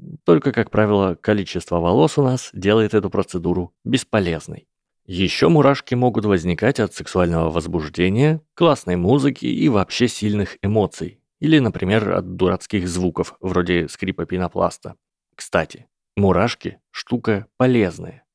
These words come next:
Они стимулируют стволовые клетки кожи, способствуя её здоровью и росту волос. Также мурашки могут быть частным случаем проявлением перстезии. Так называется расстройство чувствительности, когда вы, например, отлежали руку во сне или ударились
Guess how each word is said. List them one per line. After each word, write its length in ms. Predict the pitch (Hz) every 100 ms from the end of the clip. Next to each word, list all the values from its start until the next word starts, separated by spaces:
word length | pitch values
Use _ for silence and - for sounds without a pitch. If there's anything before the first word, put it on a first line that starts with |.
| -
Они 200 | 147 151
стимулируют 640 | - 107 98 98 98 90
стволовые 460 | - 92 90 90 85
клетки 380 | 87 85 -
кожи, 460 | 82 - 156 156 151
способствуя 760 | - - - - - - 117 123
её 380 | 98 87 85
здоровью 640 | 80 85 85 92 98 127 117 _
и 80 | 156
росту 400 | 113 90 - 98
волос. 460 | 95 90 - - - _ _ _ _ -
Также 300 | 170 151 160
мурашки 440 | 135 117 139 -
могут 260 | 110 131 110
быть 180 | 113 120
частным 400 | 104 107 117 98
случаем 720 | - 117 - 123 107 90 87
проявлением 800 | - 104 90 87 104 113 110 92 _ _ _ -
перстезии. 800 | 107 - - 120 101 95 67 - _ _ _
Так 180 | 156 -
называется 400 | 101 98 90 98
расстройство 520 | 92 - 104 95 98
чувствительности, 880 | - 92 - 143 - 147 139 - 113
когда 400 | 98 92 107 123
вы, 240 | 98 135
например, 580 | 107 - 87 95 98 90 - 87 87
отлежали 540 | 87 - 95 87 85
руку 340 | 80 82 110 139
во 100 | 131
сне 480 | - 127 127 123 175
или 80 |
ударились 640 | 147 113 98 98 104 92